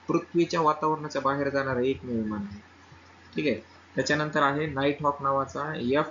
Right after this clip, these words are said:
वन वन सेवन नावाचं स्टेल्थ प्लेन. हे पहिलं स्टेल्थ विमान आहे. तुम्ही जे बी टू बॉम्बर पाहिला असेल, बी टू बॉम्बरचा व्हिडिओ टाकलेला आहे, तो एकदा पाहून घ्या नसेल पाहिला तर. तर बी टू बॉम्बर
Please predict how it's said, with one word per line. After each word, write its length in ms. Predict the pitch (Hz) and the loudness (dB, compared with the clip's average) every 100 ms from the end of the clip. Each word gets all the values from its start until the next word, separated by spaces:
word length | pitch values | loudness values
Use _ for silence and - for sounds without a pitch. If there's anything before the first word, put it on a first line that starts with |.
| 131 | -4
वन 160 | 135 | -4
वन 220 | 135 135 131 | -2 -4 -4
सेवन 360 | - 131 127 | 0 0 0
नावाचं 420 | 123 123 120 131 | -2 -2 -2 -4
स्टेल्थ 460 | 139 - 127 113 - | -6 -2 0 0 -4
प्लेन. 160 | 107 101 - - - - - - - | -6 -6 -10 -18 -20 -20 -20 -20 -6
हे 60 | 127 | -4
पहिलं 420 | 123 143 156 160 | 0 2 4 2
स्टेल्थ 340 | 165 151 139 131 | 0 0 0 0
विमान 260 | 117 110 | -2 -2
आहे. 320 | 104 107 - | -4 -10 -10
तुम्ही 160 | 127 135 | -6 -2
जे 100 | 131 | 0
बी 160 | 123 139 | 2 2
टू 140 | 151 | 2
बॉम्बर 300 | 143 143 143 | 0 0 0
पाहिला 320 | 143 143 143 | 0 0 0
असेल, 240 | 143 151 165 139 | -2 -4 -6 -2
बी 80 | |
टू 120 | 139 139 | -2 -2
बॉम्बरचा 420 | 135 135 135 127 | -2 -2 -2 -2
व्हिडिओ 240 | 131 131 | -2 -2
टाकलेला 440 | 127 139 127 127 123 | -4 -6 -4 -4 -4
आहे, 140 | 135 160 | -6 -6
तो 80 | 123 | -2
एकदा 240 | 120 117 113 | -2 -2 -4
पाहून 320 | 117 117 117 | -2 -4 -4
घ्या 140 | 127 | -8
नसेल 280 | 131 107 107 | -8 -8 -8
पाहिला 300 | 92 110 90 | -8 -6 -8
तर. 280 | - - - - - - - - - - - | -8 -12 -10 -10 -12 -18 -20 -20 -20 -6 2
तर 80 | 127 | 4
बी 180 | 131 | 6
टू 160 | 160 185 | 4 4
बॉम्बर 380 | 165 165 170 | 4 4 2